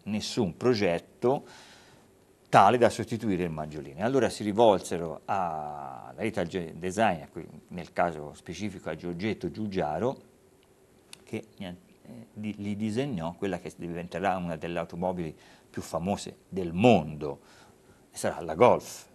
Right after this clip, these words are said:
La Golf è stata disegnata interamente da Giorgetto Giugiaro e dalla Ital Design. In uno di questi, mm, eh,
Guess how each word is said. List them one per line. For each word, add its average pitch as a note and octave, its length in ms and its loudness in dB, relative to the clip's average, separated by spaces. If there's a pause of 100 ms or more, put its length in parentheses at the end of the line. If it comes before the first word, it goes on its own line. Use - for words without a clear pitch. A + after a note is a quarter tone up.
La F2+ 100 -8
Golf F#2+ 340 0
è E2+ 120 -6
stata F2+ 380 -2
disegnata F2 560 -2
interamente E2+ 680 -8
da D#2 160 -8
Giorgetto E2 460 -6
Giugiaro G2+ 400 -2
e F2 60 -4
dalla D2+ 240 -6
Ital E2+ 280 -6
Design. A#1+ 380 -16 (1160)
In F3+ 120 2
uno A3+ 200 4
di A2 140 0
questi, G2+ 1080 2
mm, E2 420 -10
eh, D2 420 -14